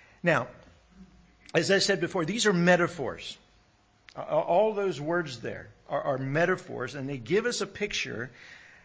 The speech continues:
uh, again, of who Jesus is and what he has done, particularly in his two works. When we talk about his works,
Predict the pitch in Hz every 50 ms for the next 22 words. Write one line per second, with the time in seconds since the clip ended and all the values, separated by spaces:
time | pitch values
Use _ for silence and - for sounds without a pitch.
0 | - _ - - 170 175 - 165 170 135 180 190 190 175 156 113 110 147 208 247
1 | 269 254 - 226 226 226 208 - 208 160 - - - 202 185 180 165 165 151 180
2 | 175 156 147 135 143 165 185 196 196 170 123 170 190 185 170 139 147 156 151 151
3 | 147 135 127 139 143 123 110 131 165 165 151 - 185 - 277 320 311 277 233 214
4 | 185 175 160 170 165 - - - 196 175 160 165 135 131 - - 147 143 143 147
5 | 160 156 - 190 226 214 226 180 175 165 156 127 113 127 139 156 175 180 - -